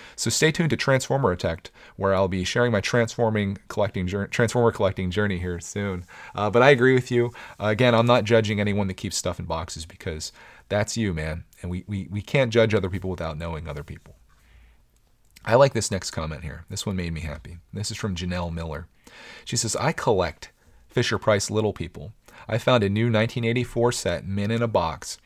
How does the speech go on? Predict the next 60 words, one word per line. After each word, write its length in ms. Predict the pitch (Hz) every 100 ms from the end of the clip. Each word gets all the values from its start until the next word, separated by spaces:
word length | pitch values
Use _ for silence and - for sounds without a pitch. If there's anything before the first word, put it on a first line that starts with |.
| -
It 40 | 98
was 140 | 98
brand 380 | 90 104 127 135
new 180 | 135 120
with 160 | 104
the 80 | 101
original 480 | 98 107 104 104 95
seal, 360 | - 104 95 85
and 100 | 85
I 80 |
bought 260 | 82 82 78
it. 120 | 76 - _ - - -
It 80 | 113
was 160 | 107
just 220 | 104 131
going, 340 | - 139 139 113
I 40 | 117
was 80 | 113
just 120 | 120
gonna 140 | 147
keep 260 | 127 143 127
it 180 | 98 - - -
until 300 | 98 - 113
my 320 | 107 98 92 - -
grandson 680 | - 113 135 131 - 87
saw 380 | 87 - 73 64
it. 120 | 55 - - -
He 160 | - 120
wanted 220 | 123 135
to 100 | 127
play 160 | 127 127
with 120 | 113
it 120 | 92
so 360 | - - 123 175
bad, 460 | 135 82 69 76 - - - -
I 120 | 107
said 260 | 107 - 113
no 200 | 110 135
a 60 | 127
few 180 | 117
times 380 | 101 104 98 95
before 260 | 98 - 95
I 60 |
let 160 | 95 95
him 80 | 90
play 200 | - 90
with 180 | 87 87
it. 140 | 76 -
He 80 | 113
had 120 | 98
so 180 | - 175
much 240 | 160 -
fun, 280 | - 113 113
and 100 | 98
it 80 | 78
brought 240 | 104 104
him 80 | 92
so 240 | - 123
much 240 | 117 104 95
joy. 380 | 90 80 76